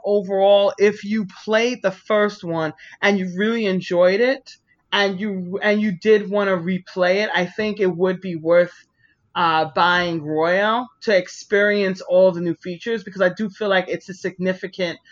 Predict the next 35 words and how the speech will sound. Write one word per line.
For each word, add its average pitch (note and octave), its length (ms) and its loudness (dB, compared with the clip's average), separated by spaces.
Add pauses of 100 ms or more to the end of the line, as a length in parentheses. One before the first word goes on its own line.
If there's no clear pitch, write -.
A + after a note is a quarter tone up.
(200)
amount E3+ 420 0
of D#3 120 -8
new E3 120 -4
content E3+ 720 -4 (220)
that F3 160 2
it - 180 -4
does G3+ 360 2
make F3+ 260 -2
a E3 180 -6
big D#3+ 220 -2
difference D#3 560 -4
in E3 160 -6
terms E3 280 -6
of D#3+ 100 -6
how D#3+ 140 -2
you D#3 240 -2
play, D3+ 380 -2
you F#3 120 -2
know, E3 120 0
in D#3+ 80 -4
terms F3+ 260 -8
of E3+ 40 -8
what D#3 100 -8
you F3 100 -8
experience, G#3 920 -2 (340)
uh, F3 220 2
with F3+ 140 0
the E3+ 80 -4
characters, F#3+ 600 0
the F#3 60 -2
old F#3+ 260 0
characters, F3+ 500 0
the E3+ 80 -4
new F#3+ 200 0
characters, F3+ 800 0